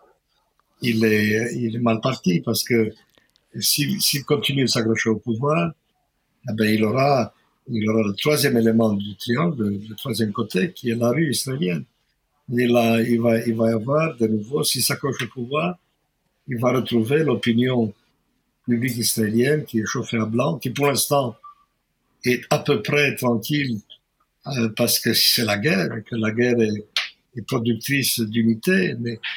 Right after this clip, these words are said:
mais tout le monde sait que cette unité est factice, et que dès que les choses se seront calmées un peu sur le plan militaire et sur le plan des otages, euh,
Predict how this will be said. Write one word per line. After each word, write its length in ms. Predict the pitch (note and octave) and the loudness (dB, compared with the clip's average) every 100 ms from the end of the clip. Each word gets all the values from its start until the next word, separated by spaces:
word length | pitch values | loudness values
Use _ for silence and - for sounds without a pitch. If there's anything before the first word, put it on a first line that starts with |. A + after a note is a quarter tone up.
| - - | -12 -4
mais 120 | G#2+ | -4
tout 140 | C#3 | 0
le 40 | A#2+ | 2
monde 200 | A2+ G#2+ | 2 2
sait 140 | C3 | -2
que 100 | A#2+ | -2
cette 220 | G#2 A2 | -2 -2
unité 340 | A#2+ A2+ - A#2 | 0 0 2 -2
est 120 | A2 | -2
factice, 640 | G#2+ _ D#3 - - - _ - - - - - | -10 _ -6 -4 -4 -8 _ -10 -6 -6 -6 -6
et 220 | B2+ G#2 | -6 -4
que 60 | A2 | -2
dès 140 | C3 C3 | -2 -2
que 100 | B2 | 0
les 120 | A2+ | 2
choses 280 | - C3+ - | 0 -2 -4
se 80 | |
seront 300 | A2+ A#2 A#2 | -4 -2 -2
calmées 320 | A2+ B2 B2+ C3 | 0 -2 -2 0
un 120 | A2+ | 0
peu 200 | C3 B2 | 0 -2
sur 160 | - B2 | -4 -6
le 60 | |
plan 160 | - B2 | -10 -8
militaire 580 | B2 B2+ - D3 C#3+ B2 - - - - | -8 -10 -2 0 0 -2 -8 -14 -4 0
et 80 | |
sur 200 | - C3 A2+ | 2 2 2
le 60 | |
plan 140 | A#2 A2+ | 2 0
des 200 | A2+ A#2 | 0 -2
otages, 540 | G#2 F3 E2+ - - - - - _ - - _ C3+ | 0 0 2 -2 -8 -16 -20 -20 _ -20 -20 _ -6
euh, 220 | B2 | -4